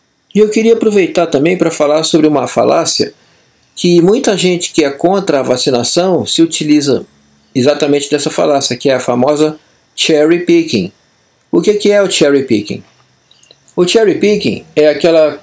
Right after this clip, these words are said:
falácia aonde a pessoa só pega os casos que concordam com a ideia dela. Vamos supor assim, uma vacinação contra a febre amarela,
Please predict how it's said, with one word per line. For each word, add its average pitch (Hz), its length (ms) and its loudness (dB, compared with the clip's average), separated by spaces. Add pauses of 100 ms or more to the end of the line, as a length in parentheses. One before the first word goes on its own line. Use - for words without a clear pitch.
falácia 143 720 0 (540)
aonde 170 380 0
a 180 60 0
pessoa 175 600 0 (160)
só - 300 0
pega 208 720 0 (200)
os 180 260 0
casos 165 640 0
que 196 160 -2
concordam 170 800 0
com 170 220 -2
a 170 80 0
ideia 160 400 0
dela. 123 420 0 (640)
Vamos 214 240 0
supor 196 360 0
assim, 151 340 0
uma 156 120 2
vacinação 180 640 0
contra 196 280 -2
a 170 40 -4
febre 196 280 0
amarela, 147 440 2